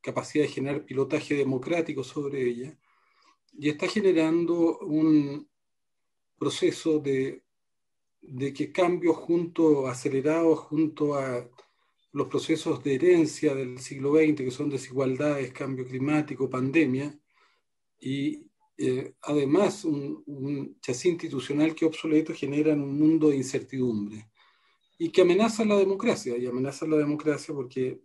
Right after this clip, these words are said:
la democracia t-, como tal responde al siglo veinte, responde a la revolución industrial, responde a una era analógica que era una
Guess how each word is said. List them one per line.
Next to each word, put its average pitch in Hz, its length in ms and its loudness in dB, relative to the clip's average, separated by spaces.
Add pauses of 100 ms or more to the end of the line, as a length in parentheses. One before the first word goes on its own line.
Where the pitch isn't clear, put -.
la 131 160 -4
democracia 127 720 -4
t-, 151 120 -12
como 127 300 0
tal 156 240 2
responde 147 800 0
al 127 320 -6
siglo - 600 -6
veinte, 165 300 4
responde 147 420 -2
a - 20 -6
la 135 100 -6
revolución 127 460 -4
industrial, 147 640 -6 (720)
responde 156 380 2
a - 20 6
una 147 160 4
era 143 140 2
analógica 151 680 0
que 139 100 -6
era 135 120 -6
una 139 380 -6